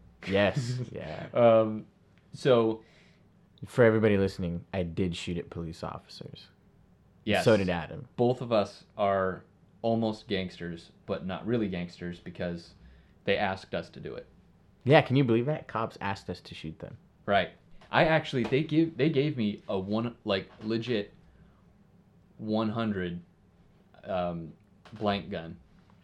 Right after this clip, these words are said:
Speaker 1: Yeah, they gave us guns.
Speaker 2: Olympic Arm-, it was an Olympic Arms A R fifteen.
Speaker 1: Mm-hmm.
Speaker 2: It had the Olympic Arms stamp on the lower.
Speaker 1: Yep.
Speaker 2: And I think the barrel was, I don't know if it was a blank barrel or the barrel was ported.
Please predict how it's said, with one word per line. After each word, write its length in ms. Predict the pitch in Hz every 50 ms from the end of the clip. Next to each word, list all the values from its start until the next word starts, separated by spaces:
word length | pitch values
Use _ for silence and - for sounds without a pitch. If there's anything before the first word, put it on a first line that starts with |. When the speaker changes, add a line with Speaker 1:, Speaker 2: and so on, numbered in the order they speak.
| _ _ _
Speaker 1:
Yeah, 160 | 120 113 101
they 120 | 104 120 120
gave 200 | 110 135 135 127
us 120 | 143 135
guns. 420 | - - 131 110 98 98 107 104 -
Speaker 2:
Olympic 380 | 123 117 123 127 - 151 123
Arm-, 260 | 123 120 113 110 107 -
it 60 | 123 117
was 160 | 123 120 120
an 80 | 120 110
Olympic 300 | 104 107 123 123 - -
Arms 420 | 127 120 113 110 110 110 - - - _ - _ _ 120
A 80 | 120 110
R 120 | 113 120
fifteen. 520 | 120 - 117 110 - - 113 98 92 92
Speaker 1:
Mm-hmm. 720 | 92 95 - _ _ _ _ _ _ - _ _ _ _ -
Speaker 2:
It 20 |
had 120 | 104 101 98
the 120 | 98 95
Olympic 260 | 101 107 104 117 117
Arms 240 | 110 107 107 104 104
stamp 320 | - - 107 104 104 104
on 140 | 113 104 104
the 60 | 107
lower. 360 | 104 101 95 87 90 92 92 - -
Speaker 1:
Yep. 220 | - 92 - - - - _ - - - - - - - -
Speaker 2:
And 340 | - 101 98 98 95 95 92 -
I 100 | 104 104
think 260 | 104 - - 123 113 -
the 60 | 110
barrel 500 | 95 98 - 110 107 110 110 107 107 104
was, 440 | 101 98 95 92 90 - - - - - - _ _
I 40 | -
don't 100 | 147 160
know 60 | 160
if 80 | 151 131
it 60 | 131
was 160 | 113 110 104
a 40 | 98
blank 420 | 87 87 95 98 104 123 131 - -
barrel 420 | 143 143 151 156 160 160 160 - _ _ _ _ - _ _ _ _ _ _ _ _
or 640 | 120 117 107 104 101 98 98 95 95 92 92 90 - - _ _ _
the 100 | - 110
barrel 300 | 98 98 104 101 101 98
was 140 | 92 90 87
ported. 600 | - - - - 107 107 104 120 123 123 127 123